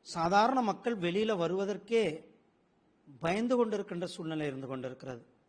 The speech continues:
தொடர்ந்து பல்வேறு மர-, படுகொலைகள் நிகழ்ந்து கொண்டிருக்கிறது.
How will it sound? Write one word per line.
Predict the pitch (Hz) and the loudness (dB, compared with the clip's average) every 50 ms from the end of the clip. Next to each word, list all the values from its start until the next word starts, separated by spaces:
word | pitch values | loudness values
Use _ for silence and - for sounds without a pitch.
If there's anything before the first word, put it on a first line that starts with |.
| _ _ _ _ _ _ _ _ _ _ _ _ _ _ | _ _ _ _ _ _ _ _ _ _ _ _ _ _
தொடர்ந்து | - 185 190 196 233 262 269 294 302 311 311 320 320 285 214 175 160 - - - _ _ _ _ _ _ _ _ _ _ _ _ _ _ _ _ _ | -4 -2 0 4 4 4 4 4 4 2 4 4 4 4 4 2 0 -4 -12 -20 _ _ _ _ _ _ _ _ _ _ _ _ _ _ _ _ _
பல்வேறு | - 185 190 202 208 208 202 190 185 156 | -4 -4 0 2 2 2 2 2 0 -2
மர-, | 156 156 147 156 160 175 190 190 180 175 175 160 151 156 - | -2 0 0 0 0 0 -2 -4 -4 -4 -4 -4 -4 -2 0
படுகொலைகள் | 180 180 226 233 254 240 226 196 175 165 139 123 - - - _ _ _ _ _ _ _ | 2 4 4 6 6 4 4 2 0 -2 -2 -4 -8 -14 -20 _ _ _ _ _ _ _
நிகழ்ந்து | - 160 160 185 175 170 165 | -6 -4 -2 -2 -2 -2 -2
கொண்டிருக்கிறது. | 156 147 139 143 131 127 - 139 127 123 117 | -2 -2 -2 -4 -4 -6 -6 -8 -8 -8 -10